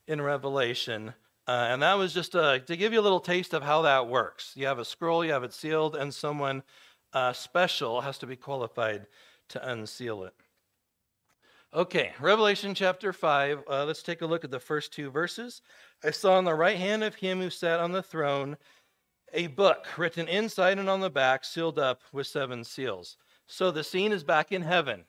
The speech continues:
Remember, uh, you really, when in Revelation, you need to be picturing in your head what's going on. And that's what John's trying to do. He's trying to describe,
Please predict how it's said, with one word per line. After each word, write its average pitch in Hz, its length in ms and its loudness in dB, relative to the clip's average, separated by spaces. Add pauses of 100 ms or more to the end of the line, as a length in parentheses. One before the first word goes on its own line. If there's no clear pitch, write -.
Remember, 180 440 2
uh, 185 60 4
you 165 240 0
really, 233 320 4
when 214 220 0
in 175 80 -4
Revelation, 190 580 2
you 175 80 -6
need 190 160 -4
to 190 80 -2
be 180 80 -6
picturing 175 480 -8
in 175 80 -6
your 165 100 -4
head 147 380 -2 (300)
what's 165 220 -4
going 160 340 0
on. 170 200 2
And 120 80 -2
that's 139 200 -2
what 165 100 -6
John's 165 340 -2
trying 165 220 -4
to 139 100 -6
do. 147 200 -4
He's 104 160 -10
trying 165 240 -4
to 160 80 -8
describe, 147 800 0